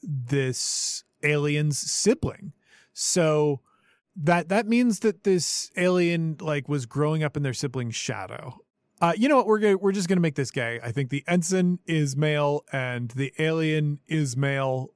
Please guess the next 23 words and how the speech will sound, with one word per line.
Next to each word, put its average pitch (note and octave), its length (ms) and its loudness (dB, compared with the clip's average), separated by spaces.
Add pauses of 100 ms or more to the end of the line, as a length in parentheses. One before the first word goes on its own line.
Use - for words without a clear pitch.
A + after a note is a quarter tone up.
Maybe F3 460 4
I'll D#3+ 100 2
change D3 360 -2
that. C3 340 -2
I F3 160 2
don't C3+ 180 -2
know. A2+ 400 -6 (260)
But B2+ 260 0 (560)
th-, - 280 -12
yeah, B2 220 -2
this C#3+ 220 0
is D3 220 0 (300)
an D#3+ 200 0
alien, A#3+ 560 4 (280)
his F#3+ 320 4
brother, F3 540 2 (320)
and C#3+ 240 -2
the C#3 220 -2
ensign. - 500 -8 (180)
And D#3 180 2
so D#3 540 2
I D#3+ 260 -2
think F3 440 0